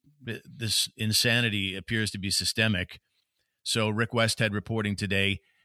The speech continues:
the Illinois Department of Financial and Professional Regulation, which licenses certified counselors, has now opened an investigation of Doc Jim Gary, who apparently was, I believe, a, uh,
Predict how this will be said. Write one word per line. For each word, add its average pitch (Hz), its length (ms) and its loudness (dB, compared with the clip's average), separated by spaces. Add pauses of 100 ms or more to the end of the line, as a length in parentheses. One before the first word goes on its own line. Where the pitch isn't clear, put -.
the 104 160 -2
Illinois 127 420 4
Department 113 480 0
of 95 80 -2
Financial 113 640 2
and 101 200 -2
Professional 113 680 -2
Regulation, 98 960 -2 (440)
which 104 220 -2
licenses 107 640 2
certified 113 600 2
counselors, 92 680 -2 (280)
has 98 80 -6
now 113 220 2
opened 139 380 0
an 117 120 -2
investigation 107 920 0
of 90 220 -6
Doc 110 460 0 (420)
Jim 107 420 0 (180)
Gary, 101 640 0 (920)
who 107 60 -2
apparently 110 460 0
was, 104 520 0
I - 100 -8
believe, 101 380 -2
a, 92 220 -2 (240)
uh, 90 240 -8